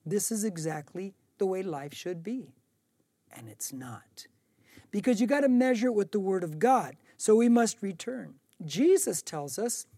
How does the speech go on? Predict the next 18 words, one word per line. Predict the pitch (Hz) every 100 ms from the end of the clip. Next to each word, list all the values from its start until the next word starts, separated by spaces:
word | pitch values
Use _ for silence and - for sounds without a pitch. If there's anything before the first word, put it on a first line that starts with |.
| _ _ _ _ _ _
in | 190
the | 190
New | 196
Testament, | - 269 269 196 - -
Matthew | 165 233 285 - 147 151 196 _ _ _ -
chapter | - 240 233
eleven, | 196 202 208 214
twenty-eight | - 233 214 202 202
through | 151 -
thirty, | 247 220
that | 185 165 165 _ _ _ _ -
to | -
come | - 240
to | 208
Him. | 170 269 269 - _ _ _ _ _ _ _ _ _ _ _
Come | - 262 294
to | 269
Him. | 285 320 254